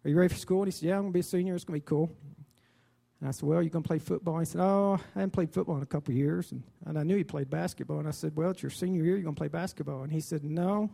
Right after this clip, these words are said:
I've had all that coach I can stand." And it made me think about it. You know,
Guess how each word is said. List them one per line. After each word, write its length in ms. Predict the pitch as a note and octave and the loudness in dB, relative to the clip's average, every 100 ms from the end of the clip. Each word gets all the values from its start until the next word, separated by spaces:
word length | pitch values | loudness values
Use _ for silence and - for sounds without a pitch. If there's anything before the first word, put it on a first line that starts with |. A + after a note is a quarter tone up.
| - _ _ _ _ - | -8 _ _ _ _ -6
I've 140 | D#3 | -2
had 200 | F3 G3 | 2 4
all 160 | F3+ F#3 | 6 4
that 200 | F3 - | 2 -2
coach 320 | - F3+ F#3 | -2 0 0
I 80 | D3 | -2
can 160 | C#3 A#2+ | -4 -6
stand." 580 | - - E3 A#2 A#2 - - _ _ _ _ _ _ - | -6 -4 -4 -6 -10 -18 -20 _ _ _ _ _ _ -2
And 80 | |
it 60 | F3+ | 0
made 160 | A#3+ B3 | 2 0
me 80 | |
think 280 | G3+ G#3+ G#3+ | 0 -2 -2
about 260 | F3+ B2+ B2 | -2 -4 -6
it. 100 | - - | -10 -4
You 100 | D#3 | 0
know, 240 | F#3+ G3+ | 2 0